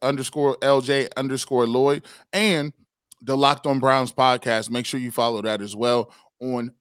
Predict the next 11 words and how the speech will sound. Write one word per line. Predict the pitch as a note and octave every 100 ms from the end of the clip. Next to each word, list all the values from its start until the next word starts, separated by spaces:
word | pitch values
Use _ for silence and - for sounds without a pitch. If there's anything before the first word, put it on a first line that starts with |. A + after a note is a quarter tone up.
| -
Twitter. | - C#3 B2+ G#2+ - _ _
So, | - D3 C#3 -
you | D#3 D3
know, | C#3 G2
j-, | B2 -
you | D3 C#3
know, | C#3+
I, | A#2+ D#3 -
I'll | F3+ G3
say | - D#3
this. | B2+ G2 -